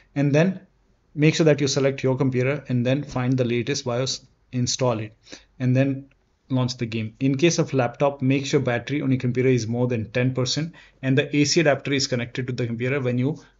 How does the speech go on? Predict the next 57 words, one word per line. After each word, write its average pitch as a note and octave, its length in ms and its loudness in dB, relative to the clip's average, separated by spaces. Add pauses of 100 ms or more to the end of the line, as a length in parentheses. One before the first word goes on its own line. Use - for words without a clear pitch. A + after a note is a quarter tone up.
(120)
update B2+ 520 -2
the B2+ 260 -6
system - 380 -4
bios. A2+ 300 -8 (360)
During D#3+ 280 8
the D#3 80 6
bios B2+ 280 2
update, C3 340 -4
your A#2+ 120 -4
system C3+ 340 -2
will A#2 80 -2
restart. B2 540 -2
Do B2+ 100 -2
not C#3 340 0
unplug C3 420 0
the A#2+ 80 -4
power A#2+ 280 -6
cable C3 360 -4 (360)
when C3 300 2
it's C3 180 0
updating C3 480 0
the B2 60 -2
system - 340 -2
bios. A#2+ 300 -4 (100)
After B2+ 260 -2
the D3 120 0
bios B2 320 -2
update, B2+ 380 -2 (380)
log B2+ 340 2
into D3+ 120 6
the C3 120 0
computer B2 320 -2
and A#2 200 -4
then A2+ 140 -6
launch A2 240 -8
the - 100 -12
game. A2 240 -14 (720)
The C#3+ 120 0
last E3 180 8
step E3+ 160 2
is D#3+ 80 0
to E3 100 2
uninstall D3 640 2
and B2+ 140 0
reinstall C3 520 0
the B2+ 80 0
game B2 160 0
to A#2 100 -8
different A2+ 360 -6
drives. A2 300 -8
So C3 100 -6
if B2+ 160 -6
nothing C3+ 240 0
is C#3+ 140 0
working, C3+ 400 -4
you A#2 80 -6
can A#2 240 -6